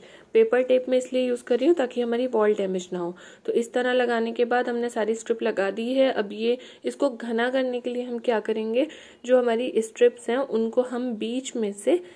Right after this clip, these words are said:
इस तरह से खोल देंगे। ये बहुत ईजीली खुल जाती हैं, तो वॉल पे इसका लुक काफ़ी घना होकर आएगा। इस तरह से सारा जब हम ये खोल देंगे तो ये ऐसा लगेगा, काफ़ी ब्यूटीफुल लुक आता है जब ये सारे खुल जाते हैं, इनमें नेचुरल कर्ल बन जाते हैं।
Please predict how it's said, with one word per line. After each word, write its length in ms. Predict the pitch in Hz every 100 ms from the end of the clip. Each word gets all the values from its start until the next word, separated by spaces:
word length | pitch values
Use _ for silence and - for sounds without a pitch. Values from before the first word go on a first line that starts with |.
| - -
इस 160 | 233 -
तरह 260 | 226 220
से 120 | 214 269 -
खोल 340 | - 196 226
देंगे। 420 | 240 233 233 302 - - - -
ये 40 | 233
बहुत 340 | 233 240 - -
ईजीली 380 | 226 220 247 262
खुल 220 | 262 240
जाती 380 | 220 208 202 220
हैं, 160 | 262 294 - _ _ -
तो 380 | 226 226 226 226
वॉल 300 | 202 208 254 -
पे 100 | 262
इसका 340 | - 226 233
लुक 280 | 220 233 - -
काफ़ी 260 | 202 254
घना 280 | 247 233 196
होकर 320 | 202 208 208
आएगा। 300 | 190 185 262 302 - - _ _ _ 226
इस 220 | 233 -
तरह 260 | 214 190 185
से 160 | 208
सारा 460 | 202 214 202 208 202
जब 220 | 196 202
हम 220 | 208 208 208
ये 100 | 208
खोल 280 | - 196 202
देंगे 280 | 208 214
तो 120 | 254 277
ये 180 | 240 -
ऐसा 260 | 196 226
लगेगा, 440 | 226 196 180 214 339 - _ _ _ -
काफ़ी 260 | 220 220
ब्यूटीफुल 460 | 233 226 220 214 233
लुक 240 | 226 220 202
आता 240 | 202 202
है 140 | 220 226
जब 160 | 220
ये 60 | 233
सारे 240 | 233 190
खुल 200 | 196 208
जाते 300 | 202 185 185
हैं, 140 | 214 240
इनमें 220 | 240 233
नेचुरल 360 | 220 202 226 226
कर्ल 260 | 214 202
बन 200 | 202 196 180
जाते 320 | 170 -
हैं। 120 | 170